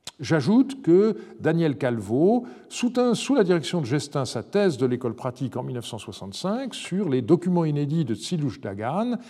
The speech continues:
à partir de tablettes, euh, inédites des collections du Louvre et du Collège de France, qu'elle élargit en thèse de troisième cycle en mille neuf cent soixante et onze soixante-douze.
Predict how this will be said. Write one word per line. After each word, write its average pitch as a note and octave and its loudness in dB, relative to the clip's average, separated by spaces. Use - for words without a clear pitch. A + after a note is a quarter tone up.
à C3 0
partir F#3 0
de C3+ 2
tablettes, C3 2
euh, B2+ -2
inédites D3+ 0
des B2+ 0
collections B2 -2
du G2+ -4
Louvre F3 2
et G3+ 6
du E3 0
Collège A2+ -2
de G2 -6
France, F#3+ -4
qu'elle G3 8
élargit D#3 0
en D3+ 2
thèse E3+ 0
de A#2+ -6
troisième A2 -8
cycle - -8
en E3+ -6
mille A#2+ -8
neuf A2 -12
cent F3 -8
soixante - -12
et D3+ -8
onze F3 -6
soixante-douze. C#3+ -10